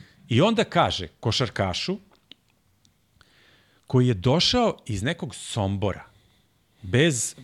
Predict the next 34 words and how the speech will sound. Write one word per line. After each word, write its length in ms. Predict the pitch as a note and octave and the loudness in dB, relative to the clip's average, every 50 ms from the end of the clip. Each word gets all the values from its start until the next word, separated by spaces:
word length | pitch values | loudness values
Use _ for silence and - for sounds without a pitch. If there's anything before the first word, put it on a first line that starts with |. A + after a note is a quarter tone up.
| - | -20
slušaj, 380 | - - - - C3 - - G2+ | -20 -12 -10 -8 -6 -6 -6 -8
Sombor 440 | - - - G#2 G#2+ A2 A#2 A#2 A2 | -8 -8 -8 -8 -6 -4 -4 -4 -4
nije 460 | A2 G#2+ A2 A#2 B2 C3 C3+ C#3 C#3+ | -4 -4 -4 -2 -2 -2 -2 -2 -2
uopšte 360 | C#3 C3 C3+ C3 - - D3 | -4 -4 -6 -6 -6 -6 -6
za 140 | A#2 B2+ C#3+ | -4 -4 -4
zanemarivanje, 580 | A#2 C#3+ C#3+ C3+ C3+ C3+ B2+ C3 B2 A#2 F#2+ E2 | -4 -4 -4 -2 -2 0 0 0 0 -2 -4 -6
Sombor 300 | - - G#2+ A2 A#2 A2+ | -8 -8 -6 -4 -4 -4
ima 200 | A#2 B2+ B2 A2+ | -2 -2 -2 -2
ozbiljne 420 | A#2 G#2 G2+ A#2+ D3 C#3 C3+ C3 | -2 -2 -2 -4 -4 -2 -4 -4
sportiste, 540 | A#2+ - - G#2+ G2+ - G2 - - - - - | -6 -4 -6 -6 -6 -6 -10 -14 -14 -14 -12 -8
ali 160 | F#2+ F#2+ G#2+ | -4 -4 -2
je 40 | G#2+ | -2
došao 300 | A2+ F3 G3+ - B3 B3 | -2 -2 -2 -4 -4 -6
iz 100 | F#3+ - | -6 -8
Sombora, 600 | - - B2+ B2 C#3 E3+ F3+ A#3 B3+ B3 A#3 A3+ - - - - - - - - - - - _ _ _ _ _ _ _ _ _ - - - _ _ _ _ _ _ _ _ _ _ _ _ _ _ _ _ _ | -8 -6 -6 -6 -4 -4 -6 -6 -6 -6 -8 -10 -12 -18 -20 -20 -20 -20 -20 -20 -20 -20 -20 _ _ _ _ _ _ _ _ _ -20 -20 -20 _ _ _ _ _ _ _ _ _ _ _ _ _ _ _ _ _
trenirao, 1000 | - C#3+ D3 C#3+ C#3+ D3 D#3+ F3+ G3+ G3+ A3 A3 G3+ G3 E3+ D3 C3+ B2 - C#3+ C3+ - _ - | -4 -2 -2 0 0 -2 -2 -2 0 0 0 0 2 2 2 0 0 -2 -4 -10 -16 -20 _ -10
nije 420 | B2+ C3 D3+ E3+ F3+ F#3 E3+ D#3+ | -6 -4 -4 -2 -2 0 0 0
igrao 300 | E3 D3 E3+ F#3+ E3+ D3 | 0 0 -2 -2 -2 -2
ni 160 | C3 B2+ B2 | -4 -4 -4
Euroligu, 760 | C3 D3+ D3+ D3 D3 C3 B2 C3+ D3 D#3+ D3+ C3 C#3 D3 C#3+ | -2 -2 -2 0 0 0 0 0 0 -2 -2 -4 -4 -4 -4
ni 140 | B2 A2+ G2 | -6 -6 -6
tako 280 | - C3 C3+ - - A#2+ | -6 -6 -6 -6 -6 -6
dalje, 360 | G#2 B2 D#3+ G3 G3+ F#3 C3 | -4 -2 -2 -2 -2 -4 -4
došao 440 | F#2+ E2+ C3+ D3+ F#3 - - B3+ B3+ | 0 2 4 4 4 2 2 0 0
u 60 | F#3 | -2
taj 360 | - - D#3 D#3 D3 B2+ B2+ | -2 -2 -2 0 0 0 0
N 120 | C#3 D3 B2 | 0 -2 -2
B 80 | A2 | -2
A, 260 | G#2+ A2 C3+ E3+ F3+ - - | -2 -2 0 -2 -2 -4 -6
zaludeo 800 | - F2+ F2 A2 C3+ C#3+ C#3+ C#3+ D#3 F#3 G3 E3+ C4 B3 G#3 C#3 | -10 -6 -2 0 0 0 0 2 2 2 2 2 2 2 2 2
ih 160 | A#2 G#2 F2+ - | 0 -2 -4 -6
sve, 460 | - - - G#2+ A2 - - F#3 - - | -8 -8 -6 -4 -2 -2 -2 -4 -6 -6
oni 220 | A#2+ D3 D#3+ D#3 | -6 -4 -4 -2
ljudi 440 | C3+ C3 F3 F#3+ E3 F3+ D#3 C#3+ | 0 2 2 2 2 0 -2 -4